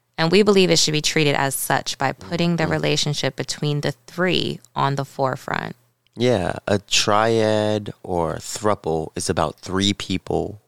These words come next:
Speaker 2: working together and loving together. The individual connections will be built naturally over time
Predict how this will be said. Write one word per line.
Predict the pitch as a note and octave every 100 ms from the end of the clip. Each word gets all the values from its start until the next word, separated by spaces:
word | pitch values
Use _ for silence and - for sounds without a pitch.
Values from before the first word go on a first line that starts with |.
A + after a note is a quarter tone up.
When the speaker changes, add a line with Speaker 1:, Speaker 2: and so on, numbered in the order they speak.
| -
Speaker 2:
working | F#2 - G2+
together | G2+ G2 F#2 F#2 F#2+ F#2 -
and | - D#2 D#2
loving | D#2+ D#2 C2+
together. | C#2 - - - - - _ _ _ _ _ _
The | G2
individual | A#2 B2 A#2 G#2+ A2+
connections | - F#2+ F2+ - F2+ F#2
will | F2
be | E2+
built | E2 E2+ E2
naturally | F#2 F2+ F2 E2+ E2+ - F2 F2+ F#2
over | - E2 E2
time | - - E2+ E2 E2 E2